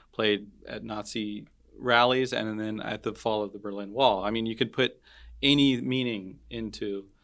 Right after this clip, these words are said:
a piece of music. Um, and this has been called, like, a, a, you know,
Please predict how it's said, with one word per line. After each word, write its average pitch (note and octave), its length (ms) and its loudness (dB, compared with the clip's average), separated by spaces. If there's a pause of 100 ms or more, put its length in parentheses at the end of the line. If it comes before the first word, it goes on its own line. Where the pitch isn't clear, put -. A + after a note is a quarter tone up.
(320)
a B2 100 -12
piece - 220 -8
of G#2 80 -4
music. G#2+ 420 -4 (440)
Um, G2+ 580 4 (560)
and G#2+ 460 -4 (460)
this A2+ 140 -8
has A2 100 -6
been A2 180 -2
called, G#2+ 320 4
like, G2+ 200 0
a, - 140 -10 (360)
a, G#2 60 -6 (240)
you A2 140 -10
know, G2 240 -12